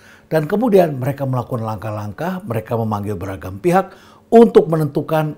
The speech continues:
apa yang paling matter. Oleh karena itu, mereka menerapkan apa yang disebut sebagai double materiality. Jadi materiality itu harus ditentukan dulu,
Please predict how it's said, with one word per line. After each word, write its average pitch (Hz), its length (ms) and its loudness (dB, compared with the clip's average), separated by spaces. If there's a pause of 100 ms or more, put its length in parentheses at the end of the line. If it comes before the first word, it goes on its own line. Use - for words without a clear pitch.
(140)
apa - 480 -8
yang 123 320 -2
paling 120 320 -4
matter. 113 560 -2 (400)
Oleh 101 160 -10
karena 113 240 -6
itu, 147 400 -4
mereka 113 240 -8
menerapkan 107 640 -8
apa 120 160 -8
yang 127 160 -6
disebut 117 320 -10
sebagai 104 320 -10
double 110 540 -2
materiality. 95 880 -12 (400)
Jadi 135 400 -4
materiality 117 720 -4
itu 120 160 -4
harus - 80 -8
ditentukan 113 560 -4
dulu, 127 320 -2